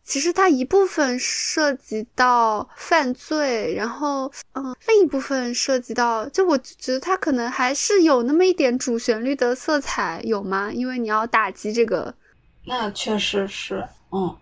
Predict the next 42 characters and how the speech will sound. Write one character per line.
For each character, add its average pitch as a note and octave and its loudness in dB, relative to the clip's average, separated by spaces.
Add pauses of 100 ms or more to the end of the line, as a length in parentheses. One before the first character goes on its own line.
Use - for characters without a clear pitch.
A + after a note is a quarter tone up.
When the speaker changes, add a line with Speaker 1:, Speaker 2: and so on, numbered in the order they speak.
(120)
Speaker 2:
还 - -10
是 A#3 -6
会 A#3 -2
有 F3 2
一 F#3 -2
些 G3 2
主 F#3+ -4
旋 - -8
律 D#3 -6
的 D4 -12 (100)
在。 - -16 (280)
Speaker 1:
对， A3+ -4
所 A3 -2
以， G#3+ 0
所 A3 -6
以 G#3+ -2
我 G#3 -6
觉 F3 -6
得 B3+ -4
它 - -6
这 - -10
个 F3+ -2
题 - -6
材 F3 -4
比 E3+ -10
较 E3 0 (580)
容 F#3 -2
易 A3 -2
吸 B3+ 0
引 G#3 -2
到 F#3+ 0
各 C#4+ 2
路 G#3+ -2
观 G3+ -2
众。 A3 -2 (680)
Speaker 2:
嗯， G3+ 0
确 G3+ 2
实， F#3+ -2 (200)
老 G3 -2
少 G#3 -2
咸 F#3+ 0
宜。 F3+ 0